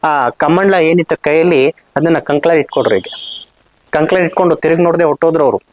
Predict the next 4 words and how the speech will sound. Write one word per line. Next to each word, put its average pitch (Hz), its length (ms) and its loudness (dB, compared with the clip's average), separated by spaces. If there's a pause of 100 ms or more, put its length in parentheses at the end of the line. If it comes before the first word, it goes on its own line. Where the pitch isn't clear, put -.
(1200)
ಇವತ್ತು 262 840 0
ಕೂಡ 233 240 4 (1200)
ಶ್ರೀಮಂತ 214 560 2
ವ್ಯಕ್ತಿ 202 520 2